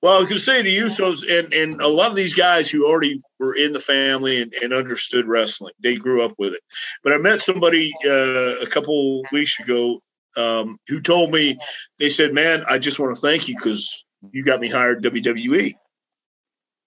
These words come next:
I didn't know that. But, but apparently, when he came for the tryout, we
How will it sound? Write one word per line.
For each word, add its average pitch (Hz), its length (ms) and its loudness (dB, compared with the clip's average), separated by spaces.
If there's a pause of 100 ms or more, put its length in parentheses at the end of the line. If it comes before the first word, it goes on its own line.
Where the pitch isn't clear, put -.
(300)
I 110 80 -10
didn't 113 180 -6
know 156 200 2
that. - 180 -10 (520)
But, 110 240 -6
but 143 200 2
apparently, 143 720 2 (380)
when 139 120 2
he 135 60 0
came 156 240 2
for 143 100 2
the 127 100 -4
tryout, 143 520 2
we 131 320 0